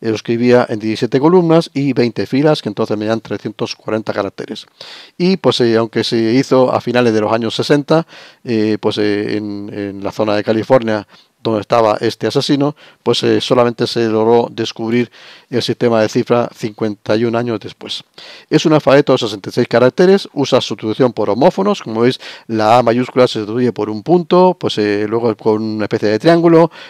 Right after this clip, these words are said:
luego, pues, otra cosa más o menos parecida a un triángulo, que aquí, como es muy pequeño, cuesta un poquitín de ver, luego por la misma A, luego por la L invertida, en fin, hay un total de sesenta y tres caracteres o sesenta y tres elementos,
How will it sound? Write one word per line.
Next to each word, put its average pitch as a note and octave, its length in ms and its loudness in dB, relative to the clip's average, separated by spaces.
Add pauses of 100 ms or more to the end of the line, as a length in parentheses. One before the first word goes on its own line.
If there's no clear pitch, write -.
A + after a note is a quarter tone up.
(120)
luego, A#2 180 0
pues, A2 160 0
otra G#2+ 160 0
cosa G#2+ 300 -2
más G#2+ 260 -2
o A2+ 40 -4
menos A2+ 140 -4
parecida G#2+ 300 -2
a A2+ 40 -2
un G#2+ 60 -6
triángulo, C3+ 400 2
que A2+ 60 -4
aquí, G#2+ 180 -4
como A2 220 -6
es A2+ 60 -10
muy A#2 100 -4
pequeño, A2+ 460 -4 (320)
cuesta A#2+ 260 2
un G2+ 60 0
poquitín A2+ 320 -4
de C3+ 100 6
ver, D#3+ 380 8
luego A#2 280 0
por A2 140 -4
la G#2 100 0
misma A2 380 -4
A, D#3+ 240 4
luego A#2+ 240 2
por G#2+ 160 -2
la G2+ 160 0
L A2 100 0
invertida, D#3 540 2 (320)
en D#3 120 0
fin, F3+ 260 2
hay D#3 100 2
un D3+ 80 0
total D3 340 2
de C#3+ 200 4
sesenta A2+ 580 -2
y G#2+ 60 -2
tres - 380 -2
caracteres A#2+ 720 0
o A2 60 -10
sesenta G#2 300 -8
y - 20 -8
tres A#2+ 240 -4
elementos, C3+ 640 -2